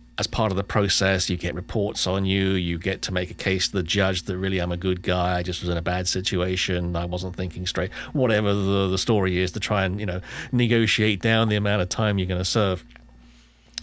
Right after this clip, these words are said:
And there's quite a long document that Mister Bohr's people put together for him. And it's interesting because it kind of feeds into the civil case a little bit.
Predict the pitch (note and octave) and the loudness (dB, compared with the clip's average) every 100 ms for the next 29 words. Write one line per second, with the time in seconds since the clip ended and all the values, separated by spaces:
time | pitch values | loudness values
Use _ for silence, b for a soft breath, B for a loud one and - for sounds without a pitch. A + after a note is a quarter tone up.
0 | - A2+ A#2 G#2+ C#3+ C#3 A#2+ A2 G#2+ G2 | 0 2 4 2 4 4 4 2 0 0
1 | A2 G2 G#2+ G2+ - F#2 G#2 G2+ F#2 - | 0 0 -2 -4 -2 0 2 2 0 -2
2 | F2 E2 F2+ F2 F2+ F2 - E2 D2+ E2+ | -2 -2 -4 -2 -2 -2 -4 -4 -2 -4
3 | D2+ - B B B B B B B - | -6 -12 B B B B B B B -4
4 | A#2 A2+ A2+ A2+ A2 A2 G#2+ - - - | 2 4 4 2 2 0 -4 -8 -16 -16
5 | - D3+ D#3 - G#3 A#3 C4 - - D#3+ | -4 -4 -2 0 0 0 0 -2 0 0
6 | D#3 C#3+ C3 C3+ D#3 C3 - D3 D3 - | 2 0 0 0 0 0 0 0 0 4
7 | C#3 A#2+ A#2+ A2+ A2 - D#3 D3+ B2+ - | 4 4 2 2 0 2 2 4 2 2
8 | F2 E2 E2+ E2 D#2+ D#2 D2+ F2 | 0 0 0 -2 -4 -6 -6 -8